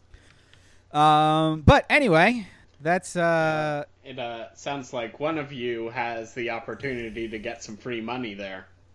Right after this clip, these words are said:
Speaker 1: I see you encouraging us to
Speaker 2: <laughs>
Speaker 1: make bets.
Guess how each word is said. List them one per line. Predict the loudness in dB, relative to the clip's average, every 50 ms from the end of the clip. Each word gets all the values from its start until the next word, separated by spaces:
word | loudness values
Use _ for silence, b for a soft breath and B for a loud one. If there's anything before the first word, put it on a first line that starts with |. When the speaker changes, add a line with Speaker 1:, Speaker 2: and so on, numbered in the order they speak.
| _ -2
Speaker 1:
I | 0 0
see | 0 -2 -4 -6 -4
you | -4 -4
encouraging | -4 -2 0 0 2 2 0 0 -4 -8 -8
us | -8 -10 -10 -12 -12 -14 -16 -14 -10
to | -8 -6 -4 -4 -4 -6 -6
Speaker 2:
<laughs> |
Speaker 1:
make | -6 -4 -4 -4 -4 -2
bets. | -2 0 0 0 -2 -6 -10 -12 -12